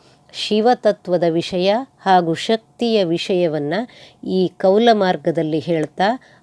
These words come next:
ಆರಾಧನೆ ಮಾಡುವಂಥ ಒಂದು ವಿಧಾನಕ್ಕೆ ಕೌಲಮತ ಅಥವಾ ಕೌಲದ ದಾರಿ ಅಂತ ಹೆಸರು. ಇದು ತಂತ್ರಶಾಸ್ತ್ರದ ಒಂದು ಪದ್ಧತಿ, ಹಾಗಾಗಿ ಈ ಮಾತೆಗೆ ಕೌಲಿನಿ ಅಂತ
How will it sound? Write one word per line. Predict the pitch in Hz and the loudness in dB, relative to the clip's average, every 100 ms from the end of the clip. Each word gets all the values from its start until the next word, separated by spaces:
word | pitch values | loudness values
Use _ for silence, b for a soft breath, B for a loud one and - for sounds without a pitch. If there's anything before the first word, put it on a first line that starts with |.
| - | -2
ಆರಾಧನೆ | 175 190 202 185 190 | 2 6 4 4 2
ಮಾಡುವಂಥ | 190 170 170 175 175 160 - | 2 2 0 0 0 -2 -2
ಒಂದು | 160 151 156 151 | -2 -2 -2 -2
ವಿಧಾನಕ್ಕೆ | 156 147 165 160 147 - | -4 -2 -2 -2 -4 -6
ಕೌಲಮತ | 190 - 240 254 196 160 - 147 151 147 170 _ | -4 0 2 4 4 2 -4 -4 -2 -4 -10 _
ಅಥವಾ | 165 190 202 | -10 -4 -4
ಕೌಲದ | - 220 240 226 180 165 | 0 2 4 2 2 0
ದಾರಿ | 165 170 160 156 | 0 0 0 -2
ಅಂತ | 147 139 | -4 -4
ಹೆಸರು. | 151 165 160 170 190 269 B B B | -6 -4 -6 -2 -2 -2 B B B
ಇದು | 196 175 | -4 -4
ತಂತ್ರಶಾಸ್ತ್ರದ | - 190 214 214 226 - 185 180 - 185 190 | -2 -2 -2 0 0 0 -2 -2 -2 -4 0
ಒಂದು | 208 180 170 160 156 147 b b - | 2 2 0 -2 -4 -6 b b 0
ಪದ್ಧತಿ, | 196 175 202 - 220 302 b b b - | 0 2 0 2 -4 -4 b b b -2
ಹಾಗಾಗಿ | 180 185 175 165 185 294 b b b _ | 0 2 2 2 0 -6 b b b _
ಈ | 196 175 160 160 | -4 0 0 -2
ಮಾತೆಗೆ | 180 165 170 196 151 139 | -2 0 0 0 -2 -4
ಕೌಲಿನಿ | 214 - 208 247 226 196 165 156 151 | -4 2 4 4 4 4 2 0 -2
ಅಂತ | 147 139 135 | -4 -6 -2